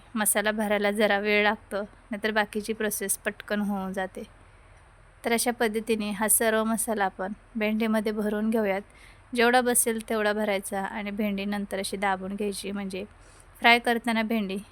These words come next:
याच्यातला मसाला बाहेर निघणार नाही. तर सर्व आपण या भेंडीमध्ये असा हा मसाला भरून घेऊयात आणि एक्स्ट्रा मसाला राहिलाच तर जेव्हा आपण भेंडी फ्राय करणार त्यावेळेस त्यामध्ये टाकून द्यायचा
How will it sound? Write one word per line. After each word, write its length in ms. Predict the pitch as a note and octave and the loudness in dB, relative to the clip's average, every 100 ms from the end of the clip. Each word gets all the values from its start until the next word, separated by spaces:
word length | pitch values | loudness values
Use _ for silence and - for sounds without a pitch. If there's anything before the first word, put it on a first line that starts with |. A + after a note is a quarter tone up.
| - | -10
याच्यातला 380 | G#3 A3 A3 A3 | -4 -2 0 0
मसाला 440 | G#3+ - F#3+ G3 | 0 -2 -2 -2
बाहेर 360 | A3 F#3 G3 G3+ | -2 -2 -4 -6
निघणार 360 | G3 F#3+ F#3+ | -6 -4 -6
नाही. 320 | G#3 G3 G3 G3+ - - - - - - - - - - - | -4 -6 -8 -14 -20 -20 -20 -20 -20 -20 -20 -20 -20 -16 -4
तर 60 | A#3 | 0
सर्व 340 | - A#3+ A#3+ | 4 4 6
आपण 340 | A#3+ A3 G3 F#3+ G#3+ - - - A3+ | 4 4 -2 -6 -12 -20 -20 -8 0
या 80 | |
भेंडीमध्ये 680 | A3 A#3 A3+ A3+ A#3 G#3 G3 A3 - | 2 4 4 2 0 0 -4 -8 -8
असा 260 | A3 A3 A#3 | -4 0 0
हा 140 | G#3+ | 0
मसाला 500 | G#3 G#3 A3+ G3 G#3 | -2 -2 -2 -2 -2
भरून 380 | G3+ G3+ G3+ G#3+ | -2 -4 -2 0
घेऊयात 320 | A3 G3+ F3+ F3+ - - - - - - - | 0 0 -4 -8 -18 -20 -20 -20 -20 -16 -4
आणि 160 | A3+ A#3+ | 0 2
एक्स्ट्रा 360 | A#3+ - B3 | 0 -2 0
मसाला 420 | A#3 A#3 A#3+ A3+ | 2 0 2 2
राहिलाच 480 | A#3 A#3+ A3 G3+ - - - | 4 4 0 -4 -6 -8 -4
तर 140 | A3+ B3 - - - - - | -2 -4 -10 -20 -20 -20 -12
जेव्हा 280 | G#3+ A#3+ A3+ | -4 0 2
आपण 280 | A3+ B3 A#3 | 4 4 4
भेंडी 260 | A#3 A3+ | 4 4
फ्राय 220 | A3+ A#3 A3+ | 2 0 0
करणार 420 | A#3+ A3 G#3+ G#3+ - | 0 0 0 -2 0
त्यावेळेस 380 | G#3+ G3+ G#3+ - - - - - - | 0 0 -4 -6 -12 -20 -20 -6 2
त्यामध्ये 320 | A#3 A#3 A#3 | 4 4 2
टाकून 420 | A#3 G#3+ G#3 A3 | 2 0 -2 -2
द्यायचा 380 | G#3+ G#3 - | -2 -2 -2